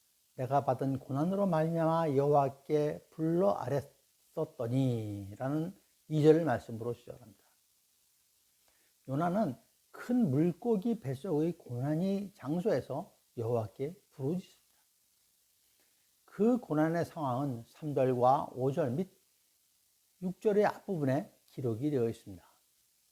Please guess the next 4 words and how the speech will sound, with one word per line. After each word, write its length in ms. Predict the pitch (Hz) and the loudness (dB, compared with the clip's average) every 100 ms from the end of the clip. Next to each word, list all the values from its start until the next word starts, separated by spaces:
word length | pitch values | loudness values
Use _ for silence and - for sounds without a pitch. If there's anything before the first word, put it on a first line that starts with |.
| _ _ _ _ _ _ _ _ _ _ _ _ _ _ _ | _ _ _ _ _ _ _ _ _ _ _ _ _ _ _
깊은 460 | - 131 143 139 | -8 -8 -4 -4
바다 320 | 123 123 147 139 | -2 0 2 2
가운데로 460 | 143 143 147 151 | 0 0 0 0
던져졌고 840 | - 147 196 202 180 - 190 - | -2 -4 -2 -2 -4 -4 -4 -4